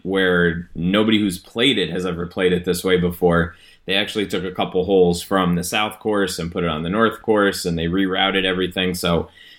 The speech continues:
nobody has <laughs> really played, uh, exactly how this course is going to play before. So, um, just, you know, <laughs> just more,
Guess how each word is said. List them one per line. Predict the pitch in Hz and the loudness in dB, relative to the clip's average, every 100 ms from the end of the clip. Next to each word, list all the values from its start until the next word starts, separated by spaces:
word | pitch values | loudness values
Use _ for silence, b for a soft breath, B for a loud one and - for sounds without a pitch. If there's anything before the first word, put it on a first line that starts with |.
| - | -2
nobody | 110 123 123 117 107 101 80 | 2 4 4 4 4 2 0
has | 98 98 - | 0 -2 0
<laughs> | |
really | 120 110 92 | 0 2 0
played, | 87 110 104 98 92 80 | -4 -2 2 2 0 -2
uh, | 82 82 78 - - _ | -2 0 -2 -6 -12 _
exactly | 90 92 92 95 92 - 92 | -6 -4 -4 -2 -2 -4 -6
how | 90 95 | -4 -4
this | 90 90 - | -2 -2 -2
course | 98 90 87 | -4 -4 -4
is | 90 | -4
going | 90 85 85 | -2 0 0
to | 87 | -4
play | 85 87 85 | -2 -2 0
before. | 87 - 82 80 | -4 -2 0 0
So, | - 85 78 76 B B B _ | -2 -2 -2 -4 B B B _
um, | 92 92 90 90 87 87 _ - - - | -2 2 4 4 2 -2 _ -20 -20 -4
just, | 98 92 - | -2 -2 -4
you | 107 | -2
know, | 107 95 95 - | 0 0 -4 -14
<laughs> | - | -16
just | 87 113 113 | -8 -6 -2
more, | 107 107 104 101 | 2 4 4 2